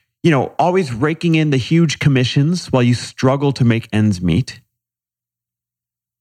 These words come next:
No matter what your business is, no matter what you're selling as an influencer, as an entrepreneur,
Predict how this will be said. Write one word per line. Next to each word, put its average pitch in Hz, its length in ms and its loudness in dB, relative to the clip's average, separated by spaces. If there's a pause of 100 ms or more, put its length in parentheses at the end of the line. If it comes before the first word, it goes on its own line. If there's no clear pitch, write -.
(280)
No 143 100 6
matter 156 280 2
what 120 340 -2
your 220 140 0
business 120 500 0
is, 190 380 -4 (720)
no 147 120 6
matter 170 220 2
what 131 400 -2
you're 208 140 -2
selling 156 840 -4 (460)
as 120 180 2
an 98 120 -2 (140)
influencer, 160 920 0 (560)
as 113 160 2
an 98 100 -4
entrepreneur, 139 920 0